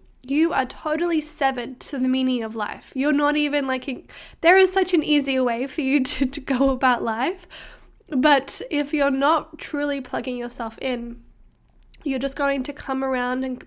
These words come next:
be created in this, like, perpetual loop of suffering and, and pain and Groundhog Day and, yeah, if that makes sense. So I just want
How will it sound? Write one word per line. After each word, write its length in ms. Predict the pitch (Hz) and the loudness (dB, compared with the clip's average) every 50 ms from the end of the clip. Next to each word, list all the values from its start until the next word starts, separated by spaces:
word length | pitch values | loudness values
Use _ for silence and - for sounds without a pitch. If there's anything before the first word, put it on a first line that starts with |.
| - - | -14 -10
be 160 | - 277 269 | -8 -8 -8
created 540 | 262 - - - 269 254 254 262 262 262 247 | -10 -10 -8 -4 -2 0 0 0 -2 -2 -2
in 120 | 262 247 233 | -4 -4 -4
this, 200 | 262 254 254 - | -4 -6 -6 -8
like, 220 | 233 233 226 233 | -10 -10 -10 -12
perpetual 640 | - 277 254 - 262 262 - - - 277 254 247 233 | -12 -14 -10 -10 -10 -10 -10 -8 -6 -4 -4 -2 -2
loop 240 | 254 254 254 - - | -4 -4 -4 -6 -10
of 120 | 254 254 | -12 -8
suffering 680 | - - 320 311 - - 277 262 254 240 240 247 247 | -4 -2 -2 -2 -4 -4 -6 -4 -4 -4 -6 -6 -6
and, 180 | 240 240 240 233 - - - - - - - - | -8 -8 -8 -12 -14 -16 -18 -18 -18 -16 -10 -6
and 240 | 254 247 247 226 - | -6 -4 -4 -6 -6
pain 640 | - 311 294 285 277 269 262 254 254 247 240 233 | -4 -2 0 0 2 2 0 0 0 -2 -2 -4
and 340 | 226 233 240 240 240 240 240 | -6 -6 -6 -6 -6 -8 -4
Groundhog 580 | - 311 311 320 302 294 262 262 254 247 247 | 0 2 2 2 2 2 0 -2 -2 -4 -4
Day 460 | - 247 233 233 226 226 220 214 214 226 | -6 -4 -4 -4 -4 -6 -6 -6 -6 -6
and, 300 | 233 220 220 233 226 - - - - - - - _ _ - | -6 -6 -8 -10 -12 -14 -16 -20 -20 -20 -20 -20 _ _ -4
yeah, 260 | 285 294 285 233 - - - - _ | 0 0 0 0 -2 -6 -14 -14 _
if 180 | - 269 247 - | -6 -6 -6 -6
that 160 | 262 - - - | -6 -10 -8 -10
makes 200 | - - - - | -12 -14 -14 -14
sense. 420 | - - - - - - - - _ - | -14 -14 -14 -16 -18 -20 -20 -20 _ -20
So 580 | - - - 285 262 254 254 247 247 247 254 254 - - - - - - - _ _ _ _ _ _ _ _ _ _ _ _ _ _ _ - | -16 -8 -4 -2 0 0 0 0 0 -2 -4 -6 -10 -18 -20 -20 -20 -20 -20 _ _ _ _ _ _ _ _ _ _ _ _ _ _ _ -4
I 60 | 311 | -2
just 180 | 392 403 - - | -2 -2 -2 -2
want 120 | 554 | -2